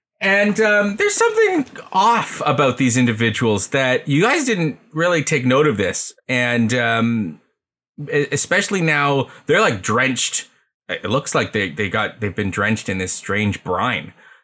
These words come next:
And they seem to be wearing clothing that, um, it's, it's, like, green and purple and gold.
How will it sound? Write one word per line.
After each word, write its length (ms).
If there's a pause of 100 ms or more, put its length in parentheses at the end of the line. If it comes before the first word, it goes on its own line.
(240)
And 460 (100)
they 440
seem 320
to 80
be 140
wearing 460
clothing 840 (300)
that, 560 (120)
um, 720
it's, 300
it's, 300
like, 260
green 480
and 220
purple 480
and 200
gold. 800